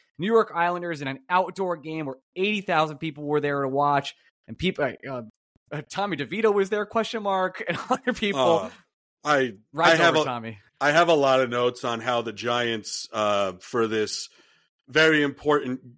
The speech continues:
Speaker 2: legacy game happening at their stadium, sent their backup quarterback and a free agent running back.
Speaker 1: Yeah, the guy they're not gonna sign?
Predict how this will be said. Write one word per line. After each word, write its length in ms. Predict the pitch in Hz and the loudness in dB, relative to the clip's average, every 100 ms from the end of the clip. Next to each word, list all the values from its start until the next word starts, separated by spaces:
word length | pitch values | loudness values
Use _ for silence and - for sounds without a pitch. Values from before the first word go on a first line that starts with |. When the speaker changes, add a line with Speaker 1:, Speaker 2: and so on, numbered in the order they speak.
| _ _ _ _ - | _ _ _ _ -12
Speaker 2:
legacy 640 | 131 147 151 143 - 135 | 0 2 2 0 -6 -6
game 320 | 117 127 120 | -2 0 0
happening 400 | 117 127 123 123 | 0 -2 -2 -4
at 120 | 120 | -4
their 100 | 123 | -4
stadium, 420 | 117 131 117 117 107 | -4 -2 -2 -4 -4
sent 360 | - 127 113 - _ - | -4 -2 -4 -10 _ -6
their 140 | 123 | -4
backup 400 | 123 131 127 139 | 2 2 2 -4
quarterback 480 | - 131 123 120 117 | -4 -4 0 -2 -2
and 60 | 113 | -6
a 20 | |
free 260 | - 117 110 | -8 -6 -4
agent 260 | 110 107 | -4 -6
running 220 | 104 107 113 | -4 -4 0
back. 300 | 120 120 - _ _ _ 151 | 0 -2 -8 _ _ _ -4
Speaker 1:
Yeah, 140 | 151 | -2
the 80 | 143 | 0
guy 160 | 143 | 0
they're 100 | 139 | 0
not 180 | 135 127 | 0 -2
gonna 140 | 135 131 | -4 -8
sign? 380 | 131 135 156 | -6 -6 -8